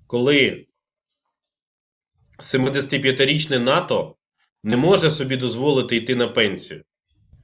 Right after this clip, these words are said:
Для Альянсу, який четвертого квітня відзначив такий ювілей, не на часі зараз іти на пенсію, тому що попит на захист є сталим і значним, масштабним. Відповідно,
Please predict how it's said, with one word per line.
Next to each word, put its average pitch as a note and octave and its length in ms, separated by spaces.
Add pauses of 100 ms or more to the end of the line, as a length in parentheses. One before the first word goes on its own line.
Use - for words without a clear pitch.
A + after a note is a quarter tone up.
(400)
Для A#2 160
Альянсу, C#3+ 560
який A#2 600 (240)
четвертого C3 580
квітня B2 420
відзначив A2 540
такий G#2 300
ювілей, G#2 520 (520)
не C3 440
на C3+ 120
часі G#3 400
зараз A#2 380
іти A#2 180
на A2+ 120
пенсію, G#2+ 440
тому A2+ 200
що B2+ 260
попит D3+ 440 (460)
на G#2 440
захист C3 600 (400)
є A2+ 320
сталим A#2+ 680
і F#2+ 480
значним, A#2 460
масштабним. G#2 600 (540)
Відповідно, C3 800